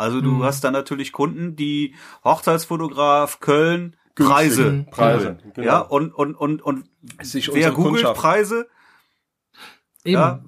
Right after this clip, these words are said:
Speaker 1: wahrscheinlich derjenige, der, der möglichst günstig
Speaker 2: Genau.
Speaker 1: einen Fotografen
Speaker 2: Ja.
Speaker 1: haben möchte. Das heißt, äh, das ist zwar top gerankt, aber, äh, die Qualität der Anfragen,
Speaker 2: Mhm.
Speaker 1: die über, über diesen Suchbegriff
Speaker 3: Ja.
Speaker 1: kommen,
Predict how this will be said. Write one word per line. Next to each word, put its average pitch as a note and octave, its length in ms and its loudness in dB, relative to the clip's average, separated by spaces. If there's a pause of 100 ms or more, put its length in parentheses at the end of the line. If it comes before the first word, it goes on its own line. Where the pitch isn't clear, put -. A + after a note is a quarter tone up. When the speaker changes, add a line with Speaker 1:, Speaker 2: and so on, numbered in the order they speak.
(120)
Speaker 1:
wahrscheinlich D#3+ 520 0
derjenige, E3+ 580 0
der, E3 360 0
der D#3 160 -2
möglichst D#3+ 460 -4
günstig D#3 360 2
Speaker 2:
Genau. D3 160 2
Speaker 1:
einen C#3 100 -2
Fotografen A#2 640 -2
Speaker 2:
Ja. D3 80 0
Speaker 1:
haben G#2 180 -2
möchte. G#2 260 -6
Das A2 180 -6
heißt, B2+ 480 -2
äh, B2+ 460 -2 (260)
das A#2+ 160 -6
ist C3 160 -2
zwar G#2+ 220 2
top - 220 -2
gerankt, D3 580 0 (160)
aber, B2 600 4
äh, A2 220 0
die G#2 140 -6
Qualität B2 540 -2
der D#3 120 4
Anfragen, C#3 400 0
Speaker 2:
Mhm. B2 60 -2
Speaker 1:
die A#2+ 220 -2
über, A2+ 500 -2
über G#2 260 -6
diesen G3+ 420 -6
Suchbegriff E3+ 540 -4
Speaker 3:
Ja. - 40 -20
Speaker 1:
kommen, D#3 300 -2